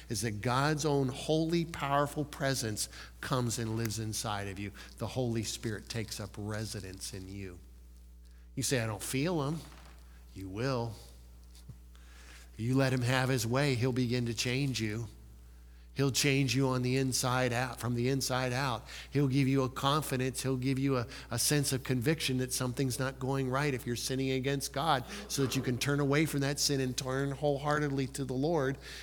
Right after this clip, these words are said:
He'll give you a sense of, of witness and understanding that you belong to God. And you may have tremendous joy. You may have tremendous peace.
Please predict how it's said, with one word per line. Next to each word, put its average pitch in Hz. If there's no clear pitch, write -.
He'll 160
give 147
you 143
a 135
sense 156
of, 131
of 120
witness 156
and 131
understanding 147
that 127
you 143
belong 131
to 156
God. 135
And 139
you 175
may 170
have 151
tremendous 160
joy. 160
You 135
may 165
have 151
tremendous 160
peace. -